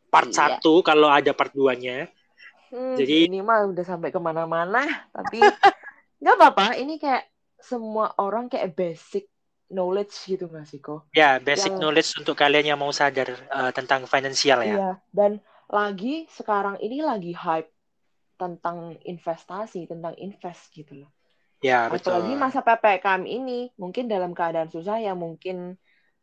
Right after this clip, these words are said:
Speaker 2: sekarang udah nggak bekerja secara normal, mungkin ada pengurangan karyawan apa segala macam, setidaknya kalian masih punya tabungan dan bisa dikelola di investasi.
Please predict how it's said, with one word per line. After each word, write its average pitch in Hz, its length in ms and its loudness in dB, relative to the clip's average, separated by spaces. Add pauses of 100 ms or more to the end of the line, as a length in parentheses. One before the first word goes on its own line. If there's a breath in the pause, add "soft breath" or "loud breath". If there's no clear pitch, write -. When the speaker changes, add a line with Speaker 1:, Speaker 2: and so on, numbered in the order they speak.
Speaker 2:
sekarang 175 1040 -4
udah 170 480 -8
nggak - 240 -8
bekerja 165 640 -6
secara 160 400 -4
normal, 190 560 -4
mungkin 165 320 -12
ada 151 480 -8 (480)
pengurangan 165 1080 -6 (380)
karyawan 202 580 -2
apa 185 240 -6
segala 160 300 -4
macam, 190 260 -6
setidaknya 185 480 -8
kalian 247 300 -6
masih 208 240 -10
punya 170 240 -12
tabungan 170 480 -10
dan 190 160 -6
bisa 160 160 -10
dikelola 156 560 -10
di 175 160 -14
investasi. 165 720 -16